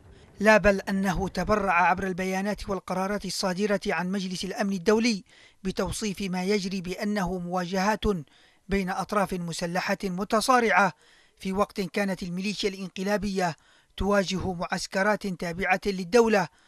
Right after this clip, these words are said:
ولم تكن الميليشيا تفتقد إلى الإمكانيات، بل كانت تحصل عليها، كما تحصل على تأييد من أكثر من طرف لإنجاز مهمتها الموجهة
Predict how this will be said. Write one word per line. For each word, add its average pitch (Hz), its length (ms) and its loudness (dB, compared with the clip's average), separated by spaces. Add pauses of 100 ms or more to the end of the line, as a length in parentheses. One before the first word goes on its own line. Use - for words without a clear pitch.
(240)
ولم 196 300 0
تكن 185 380 -4
الميليشيا 180 580 -6
تفتقد 180 580 -8
إلى 180 200 -6
الإمكانيات، 185 880 0 (380)
بل 202 140 2
كانت 196 420 -2
تحصل 202 440 0
عليها، 208 560 4 (260)
كما 190 220 0
تحصل 190 440 -4
على 175 280 0
تأييد 196 480 -6
من 175 280 -6
أكثر 196 380 -2
من 185 140 -4
طرف 220 340 4 (420)
لإنجاز 185 560 0
مهمتها 170 720 -2
الموجهة 180 760 0